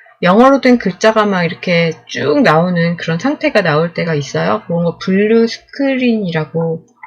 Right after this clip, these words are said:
해서 이제 요건 좀 오류 상태라고 보시면 돼요. 윈도우즈가 손-, 손상됐거나 뭔가가 충돌됐거나 뭐 이런 식으로 좀 오류, 좀 심한 오류 상태라고 생각하시면 되시고, 이제 그거에 대한 블루 세-,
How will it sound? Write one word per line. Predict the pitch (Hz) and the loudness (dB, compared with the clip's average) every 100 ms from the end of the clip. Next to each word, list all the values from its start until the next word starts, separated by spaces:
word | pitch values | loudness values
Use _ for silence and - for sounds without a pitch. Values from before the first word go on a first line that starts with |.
| - - - - - | -20 -20 -20 -14 -4
해서 | 240 233 196 226 196 | -2 2 2 2 2
이제 | 170 175 | -4 -4
요건 | 175 208 214 208 | -4 0 0 0
좀 | 190 170 | -2 -2
오류 | 160 214 262 | 0 0 0
상태라고 | 294 285 262 214 185 | 0 0 0 0 -2
보시면 | - 160 170 170 151 | -6 -8 -4 -4 -4
돼요. | 147 143 143 - | -4 -6 -8 -4
윈도우즈가 | 170 196 214 208 196 185 | -2 2 2 0 0 -2
손-, | 185 233 233 - | 0 2 2 0
손상됐거나 | 262 262 262 247 180 - 170 196 269 330 _ _ _ _ _ _ - - _ - | -4 0 2 2 0 -4 -4 -2 -2 -4 _ _ _ _ _ _ -20 -20 _ -4
뭔가가 | 175 185 185 185 | -4 -2 -4 -4
충돌됐거나 | - 302 311 294 247 180 - 175 170 175 170 | -4 -4 0 0 0 -4 -4 -2 -2 0 -2
뭐 | 160 | -2
이런 | 147 160 196 | -4 -4 -4
식으로 | 208 - 220 277 233 - _ - | -6 -4 -2 0 -4 -10 _ -18
좀 | 196 | -8
오류, | 175 190 214 127 - _ | -2 2 0 0 -10 _
좀 | - 170 | -10 -8
심한 | - 285 285 175 | -4 0 2 2
오류 | 170 175 | -2 -2
상태라고 | 214 220 240 214 180 | -6 -2 -2 -2 -4
생각하시면 | 175 190 180 226 233 233 208 196 190 185 185 185 190 | -4 -8 -6 -8 -4 -2 -2 -4 -4 -4 -4 -4 -4
되시고, | 175 147 - - 262 220 _ - - - | -4 -6 -6 -2 0 0 _ -20 -20 -14
이제 | - | -10
그거에 | - 190 240 233 | -8 2 6 6
대한 | 226 185 175 156 143 | 6 2 2 0 -4
블루 | 185 190 208 | -2 0 2
세-, | 220 | 0